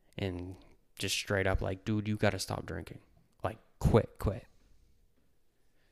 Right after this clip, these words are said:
Yeah, and then we went and sat down, and we had a pretty serious talk. I mean, it, it was over, it was over bong rips, so don't remember it exactly, but no.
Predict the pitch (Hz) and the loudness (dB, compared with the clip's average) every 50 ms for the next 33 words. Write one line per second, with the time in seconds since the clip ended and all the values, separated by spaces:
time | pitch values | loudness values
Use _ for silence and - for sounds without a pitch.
0 | _ _ - - _ _ _ - - 95 95 90 90 90 92 92 92 95 95 - | _ _ -20 -20 _ _ _ -10 -6 -4 -4 -4 -4 -4 -4 -4 -6 -6 -8 -10
1 | - _ - - - - - - - - - 98 101 98 95 90 98 95 92 - | -16 _ -18 -16 -16 -16 -16 -18 -12 -8 -4 -2 -2 -2 -2 -4 -8 -10 -12 -14
2 | - - - - - _ - _ _ - - - - 95 92 90 - 98 101 95 | -18 -20 -20 -20 -20 _ -20 _ _ -16 -12 -8 -6 -6 -6 -4 -4 -2 -2 -2
3 | 95 95 98 101 98 92 92 90 92 95 - - 104 98 92 92 - _ _ - | -2 -2 0 0 0 0 -2 -6 -10 -10 -6 -6 -4 -4 -6 -8 -10 _ _ -6
4 | - - - 104 98 95 92 90 - - 107 101 95 92 95 98 - - - _ | -4 0 0 0 0 0 -4 -6 -4 -2 -2 -2 -2 -2 -4 -8 -12 -16 -20 _
5 | _ _ - - 110 117 120 120 120 82 107 127 123 123 120 123 120 110 110 101 | _ _ -8 -2 0 2 4 4 2 2 2 4 4 6 8 8 8 6 4 0
6 | 95 - - - - - - - - 117 107 101 90 - 95 92 95 95 92 92 | -2 -4 -12 -16 -16 -6 2 6 8 8 8 6 4 4 4 4 4 2 -2 -2
7 | 92 92 92 - - - - - 98 92 92 92 - - - - 101 98 - - | -4 -4 -6 -6 -8 -8 -6 -4 -4 -4 -6 -8 -10 -14 -10 -8 -8 -8 -10 -14
8 | - - 98 101 98 98 95 98 95 95 95 - - _ - - - 107 104 - | -10 -8 -4 -4 -4 -2 0 0 0 0 -2 -6 -18 _ -12 -6 -6 -6 -6 -6
9 | - - - - - 98 98 98 92 90 90 90 - - 90 92 92 87 87 - | -10 -20 -20 -16 -12 -10 -8 -6 -6 -6 -6 -8 -8 -8 -8 -6 -6 -8 -8 -10
10 | - - - - - - - - - - - - - - - - _ - - - | -14 -20 -20 -20 -20 -20 -20 -20 -20 -20 -20 -20 -20 -20 -20 -20 _ -20 -20 -20
11 | - - _ _ - 110 104 92 92 | -20 -20 _ _ -8 -6 -6 -6 -8